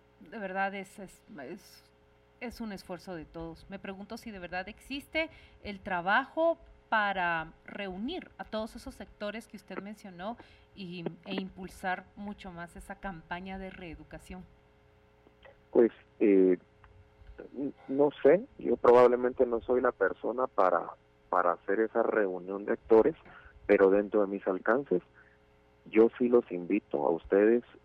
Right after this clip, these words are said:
Speaker 2: periodistas, eh, y a las personas que me quieran acompañar en este proceso,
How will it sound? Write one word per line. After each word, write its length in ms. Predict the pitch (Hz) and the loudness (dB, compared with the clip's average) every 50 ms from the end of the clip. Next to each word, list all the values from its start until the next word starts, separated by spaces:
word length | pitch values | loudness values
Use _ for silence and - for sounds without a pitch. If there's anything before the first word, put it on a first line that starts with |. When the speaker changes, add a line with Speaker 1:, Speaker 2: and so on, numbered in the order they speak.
| _ _ _ - | _ _ _ 0
Speaker 2:
periodistas, 680 | 90 90 87 87 85 90 98 - - - - 110 117 - - - - _ - | 2 2 2 2 0 -2 -4 -4 -2 2 2 2 2 0 -4 -20 -20 _ -12
eh, 580 | 95 82 78 78 78 73 71 73 76 80 - - _ _ _ _ _ _ _ _ _ _ _ _ _ _ _ - | -8 -6 -6 -6 -6 -6 -8 -10 -10 -12 -14 -18 _ _ _ _ _ _ _ _ _ _ _ _ _ _ _ -6
y 120 | - 92 | -2 0
a 80 | 87 87 | 2 2
las 160 | 87 85 - | 2 0 0
personas 520 | - 90 87 92 - 127 147 160 120 101 - | 2 0 0 2 4 4 4 6 4 2 -2
que 100 | - 80 | -4 -10
me 120 | 80 76 | -10 -8
quieran 280 | - - 90 101 107 110 | -6 -4 -2 0 0 0
acompañar 580 | 107 - 107 - - - 92 87 85 90 98 | -2 -2 -4 -6 -4 -2 -2 -2 0 0 0
en 140 | 107 107 98 | 0 -2 -4
este 180 | 90 - - - | -4 -4 -4 -2
proceso, 500 | - - 87 - - 85 - - - | -2 -2 -2 0 -2 -4 -4 -6 -12